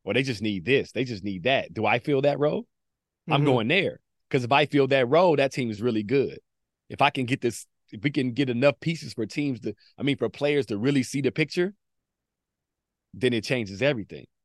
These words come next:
Speaker 1: You know Masai will do anything to win. You know that already. You know him and Bobby, how they are. You know that. They traded arguably the two best Raptors of all time. Like, I, and, and not in a, I don't mean that in a malicious way or a mean way, but it's saying they,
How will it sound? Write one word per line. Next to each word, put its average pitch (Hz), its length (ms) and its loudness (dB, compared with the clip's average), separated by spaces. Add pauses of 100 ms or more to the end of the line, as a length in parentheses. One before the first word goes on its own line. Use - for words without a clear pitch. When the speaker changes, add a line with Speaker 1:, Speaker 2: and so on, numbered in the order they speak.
Speaker 1:
You 131 120 -6
know 139 140 4
Masai 139 400 4
will 123 60 2
do 120 160 -2
anything 110 360 -4
to 101 60 -4
win. 101 300 -8 (2000)
You 107 120 -8
know 127 160 2
that 104 180 0
already. 76 340 -12
You 98 120 -10
know 123 100 0
him 127 180 -2
and 110 100 -4
Bobby, 101 280 0
how 104 160 -2
they 95 140 -4
are. 80 260 -10
You 101 140 -10
know 123 160 2
that. 92 220 -4 (120)
They 131 160 0
traded 139 540 0 (960)
arguably 143 420 2
the 131 140 0
two 151 220 -6
best 127 260 2
Raptors 127 340 2
of 123 100 -4
all 127 140 2
time. 143 240 -4 (2750)
Like, 127 140 4
I, 135 160 4
and, 127 140 0
and 139 100 0
not 160 180 6
in 151 100 0
a, 135 80 4
I 131 120 2
don't 151 120 4
mean 151 120 2
that 143 100 4
in 135 80 0
a 127 40 -2
malicious 120 420 -2
way 135 220 4
or 120 80 4
a 110 40 -2
mean 160 200 0
way, 139 120 6
but 127 140 0
it's 123 140 -2
saying 127 240 -2
they, 135 220 2